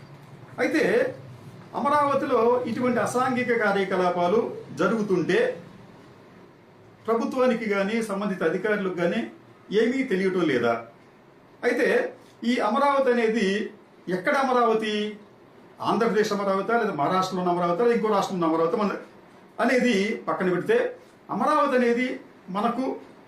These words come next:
దేవతల రాజధానిగా భావిస్తున్నప్పుడు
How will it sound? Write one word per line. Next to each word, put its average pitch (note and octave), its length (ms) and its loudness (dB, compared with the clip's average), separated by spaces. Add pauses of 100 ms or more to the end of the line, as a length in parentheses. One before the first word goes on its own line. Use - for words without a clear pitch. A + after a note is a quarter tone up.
(600)
దేవతల A#3+ 560 0
రాజధానిగా G#3+ 500 0
భావిస్తున్నప్పుడు F#3 800 0